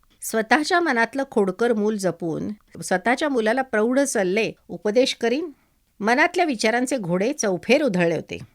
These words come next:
मी माझ्या प्रत्येक मित्र व समकालीन पालकांची बारकाईने पाहणी करत गेलो,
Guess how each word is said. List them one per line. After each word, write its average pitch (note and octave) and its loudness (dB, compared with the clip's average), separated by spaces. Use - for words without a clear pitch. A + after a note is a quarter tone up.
मी C#4+ -2
माझ्या F4 4
प्रत्येक D#4 -2
मित्र B3+ 0
व B3 0
समकालीन A3+ 0
पालकांची E3 -2
बारकाईने G3 0
पाहणी E3 -2
करत F#3 -2
गेलो, F#3+ 0